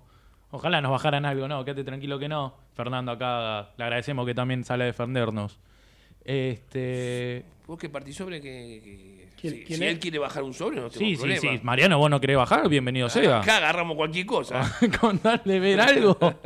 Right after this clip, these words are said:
Speaker 3: Debe ser un irrespetuoso, eh, como Herrera.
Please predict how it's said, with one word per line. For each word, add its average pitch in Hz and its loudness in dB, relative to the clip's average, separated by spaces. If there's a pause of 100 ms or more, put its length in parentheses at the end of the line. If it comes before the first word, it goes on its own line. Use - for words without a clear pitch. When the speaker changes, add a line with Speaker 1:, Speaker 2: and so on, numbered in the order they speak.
(2000)
Speaker 3:
Debe 240 0
ser 202 0
un 170 0
irrespetuoso, 160 -4 (540)
eh, 110 -10 (880)
como 160 -4
Herrera. 147 -2